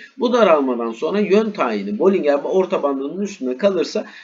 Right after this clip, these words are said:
yukarı yönlü hareket, aşağı altında kalırsa aşağı yönlü bir hareket beklemeyi umut ediyoruz arkadaşlar. Bakın mesela uzunca bir süre burada da bir sıkışma gördük.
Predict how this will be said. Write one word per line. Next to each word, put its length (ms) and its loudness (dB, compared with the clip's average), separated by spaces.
yukarı 320 4
yönlü 280 0
hareket, 460 0
aşağı 460 0
altında 480 -2
kalırsa 320 -4
aşağı 400 0
yönlü 260 0
bir 100 0
hareket 480 0
beklemeyi 520 4
umut 380 -2
ediyoruz 560 2
arkadaşlar. 560 -2
Bakın 220 -2
mesela 300 -2
uzunca 640 2
bir 80 -2
süre 360 -2
burada 280 -2
da 100 0
bir 60 -8
sıkışma 500 -8
gördük. 440 -4